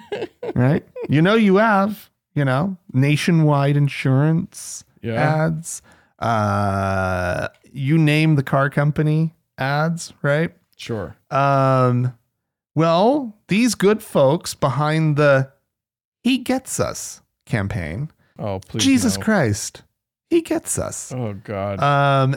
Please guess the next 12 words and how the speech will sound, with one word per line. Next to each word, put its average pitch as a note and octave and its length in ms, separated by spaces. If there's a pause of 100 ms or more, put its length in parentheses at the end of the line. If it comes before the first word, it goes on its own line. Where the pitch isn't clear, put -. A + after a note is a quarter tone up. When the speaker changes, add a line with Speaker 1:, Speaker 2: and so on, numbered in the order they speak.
(120)
Speaker 2:
they F#3 540
are E3+ 200
going D#3+ 200
to D#3 60
be D3 100
saturating D3 960
the C#3+ 140
airwaves A2+ 680
for A#2 140
the A2 80
next B2 260
month G#2+ 480